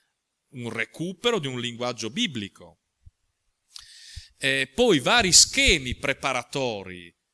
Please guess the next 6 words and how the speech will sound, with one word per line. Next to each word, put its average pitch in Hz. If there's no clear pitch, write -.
a 127
questa, 113
ehm, 98
a 110
questa 107
Costituzione. 139